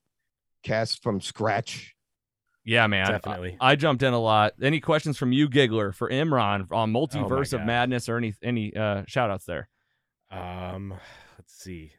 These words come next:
Speaker 3: First off, great to see you again. Last time we did this, it was, we were all on Zoom.
Speaker 2: Yep.
Speaker 3: So
Speaker 1: Yes, it
Speaker 3: that's
Speaker 1: was
Speaker 3: what's,
Speaker 1: pandemic time
Speaker 3: that,
Speaker 1: still.
Speaker 3: that's
Speaker 1: Heavy
Speaker 3: what's
Speaker 1: deep.
Speaker 3: crazy.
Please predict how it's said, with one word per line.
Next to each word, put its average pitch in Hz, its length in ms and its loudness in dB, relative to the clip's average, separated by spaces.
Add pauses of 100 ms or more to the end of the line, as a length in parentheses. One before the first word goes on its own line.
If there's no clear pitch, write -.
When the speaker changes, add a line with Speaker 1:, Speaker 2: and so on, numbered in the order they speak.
Speaker 3:
First 147 240 -8
off, 90 320 -6
great 113 140 -6
to 104 60 -12
see - 140 -8
you 117 100 -2
again. 92 240 -6
Last 107 220 -4
time 120 160 -2
we 107 80 -2
did 110 140 -4
this, 110 180 -2
it 107 60 -4
was, 95 240 -6
we 104 140 -6
were 92 120 -6
all 113 220 2
on 87 180 -4
Zoom. 82 300 -10 (200)
Speaker 2:
Yep. 113 120 2
Speaker 3:
So 95 200 -2
Speaker 1:
Yes, 143 260 2
it 135 40 4
Speaker 3:
that's 123 80 4
Speaker 1:
was 120 120 4
Speaker 3:
what's, 107 120 -2
Speaker 1:
pandemic 147 520 -2
time 127 300 -4
Speaker 3:
that, 110 160 -6
Speaker 1:
still. 104 320 -6
Speaker 3:
that's 117 180 -2
Speaker 1:
Heavy 147 120 -2
Speaker 3:
what's 95 160 -4
Speaker 1:
deep. 131 100 0
Speaker 3:
crazy. 90 440 -2